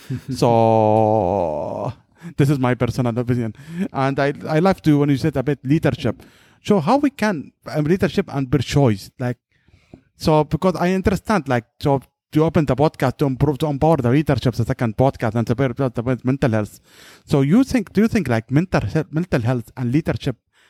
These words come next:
Speaker 2: are overlap together?
Speaker 1: Yes, absolutely.
Speaker 2: Yeah.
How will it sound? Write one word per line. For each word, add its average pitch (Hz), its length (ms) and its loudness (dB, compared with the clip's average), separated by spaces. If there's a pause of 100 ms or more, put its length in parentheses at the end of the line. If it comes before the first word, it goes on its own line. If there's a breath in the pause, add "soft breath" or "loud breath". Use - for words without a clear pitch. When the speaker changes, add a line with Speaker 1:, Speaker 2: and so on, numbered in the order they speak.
(140)
Speaker 2:
are 147 180 0 (260)
overlap 147 460 0
together? 131 360 2 (800)
Speaker 1:
Yes, 139 320 -8 (1080)
absolutely. 143 460 2
Speaker 2:
Yeah. 113 100 0